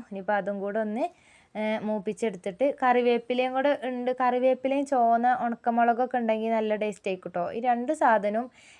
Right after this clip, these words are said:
ഇല്ലേനു. അതുകൊണ്ട് ഞാന് കടുകും വെളുത്തുള്ളിയും ഇട്ടിട്ട് അങ്ങനെ വറവിട്ടെടുത്ത്. ഇനിയിപ്പോ ദാ കഞ്ഞി വേണമെന്ന് പറഞ്ഞവർക്കൊക്കെ കഞ്ഞി കൊടുക്കാൻ വേണ്ടിയിട്ട് അതൊന്ന് എടുത്ത് വെച്ചിന്. നമ്മളെല്ലാവരും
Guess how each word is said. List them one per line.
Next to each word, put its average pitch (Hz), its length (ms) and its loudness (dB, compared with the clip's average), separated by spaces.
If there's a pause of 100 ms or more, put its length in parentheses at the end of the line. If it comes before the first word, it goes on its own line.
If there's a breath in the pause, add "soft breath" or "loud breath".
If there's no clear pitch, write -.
ഇല്ലേനു. 214 440 0
അതുകൊണ്ട് 214 320 0
ഞാന് 247 300 0 (100)
കടുകും 247 580 2
വെളുത്തുള്ളിയും 226 520 0
ഇട്ടിട്ട് 220 240 -4
അങ്ങനെ 220 360 -2 (100)
വറവിട്ടെടുത്ത്. 196 760 -2 (500 loud breath)
ഇനിയിപ്പോ 254 240 0
ദാ 233 140 4 (120)
കഞ്ഞി 226 340 0
വേണമെന്ന് 233 360 4
പറഞ്ഞവർക്കൊക്കെ 214 600 0
കഞ്ഞി 214 380 -4
കൊടുക്കാൻ 208 340 -2
വേണ്ടിയിട്ട് 208 460 -4 (100)
അതൊന്ന് 208 380 -4
എടുത്ത് 190 200 -6
വെച്ചിന്. 190 280 -6
നമ്മളെല്ലാവരും 196 680 -2